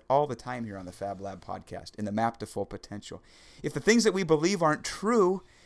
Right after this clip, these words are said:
it's gonna shape the decisions that we make. The necessity to really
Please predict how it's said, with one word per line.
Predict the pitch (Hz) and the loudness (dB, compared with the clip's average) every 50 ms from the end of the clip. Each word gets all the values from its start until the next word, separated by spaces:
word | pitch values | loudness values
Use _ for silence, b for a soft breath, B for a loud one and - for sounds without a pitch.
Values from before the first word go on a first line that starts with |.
| b b - | b b -6
it's | 160 - | -6 -4
gonna | - 196 180 | -4 -2 -2
shape | - - - 190 185 190 | -2 0 0 -2 -2 -4
the | - | -6
decisions | 180 190 180 - - 262 262 233 208 160 123 | -4 0 0 0 0 0 -2 -4 -4 -4 -4
that | 135 - | -4 -4
we | 120 110 | -2 -4
make. | 104 104 92 87 - - - _ - | -4 -6 -8 -10 -14 -18 -20 _ -6
The | 170 180 | -4 -2
necessity | 180 180 170 - - - 247 262 254 - 233 202 170 165 | 0 0 0 2 4 6 6 6 6 4 2 2 0 0
to | 156 160 | -2 -2
really | 156 156 165 196 220 226 214 175 135 143 160 170 | -4 -2 4 6 6 6 6 4 0 0 -2 -4